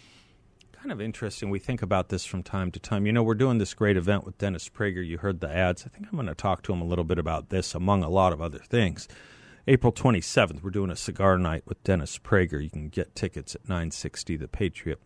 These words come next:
dot com. Be a heck of a great event. Is there anyone you'd rather have an intimate night with and a cigar or a beverage than Dennis Prager? It's gonna be a great event. And, uh,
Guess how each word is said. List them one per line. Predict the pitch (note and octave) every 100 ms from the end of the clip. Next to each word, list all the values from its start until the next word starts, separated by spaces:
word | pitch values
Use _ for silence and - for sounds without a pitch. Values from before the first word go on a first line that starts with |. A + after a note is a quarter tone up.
| -
dot | - D#2
com. | - F2 C#2
Be | D2+ D#2
a | D#2+
heck | - G2
of | -
a | - - _
great | E2 D#2+
event. | E2+ E2+ D2 - _ _ _ _ _ _
Is | -
there | F#2+
anyone | F#2+ F#2+ F2
you'd | D#2
rather | F2 F#2+ F#2+ F2 - _ _ _ - - _ _ _ _ _ _ _ _ _ _ _ _ _ _ _
have | F#2
an | E2 F#2
intimate | F#2 F2+ -
night | G#2+ G#2 -
with | G2+ -
and | - E2 - _ _ _ _ _ -
a |
cigar | - - F#2 F2 F2+ F2+
or | D#2+
a | E2
beverage | F#2 F#2 F2+ F#2+ - - _ _ _
than | F2
Dennis | E2 F2+ E2+
Prager? | - E2+ E2+ G2 - - - - - _ _
It's | -
gonna | C#3
be | G2+ D#2
a |
great | - C#2+ C#2+
event. | - - - - _ _ _ _ -
And, | F2+ F#2 F2+ E2
uh, | G2 F#2+ F#2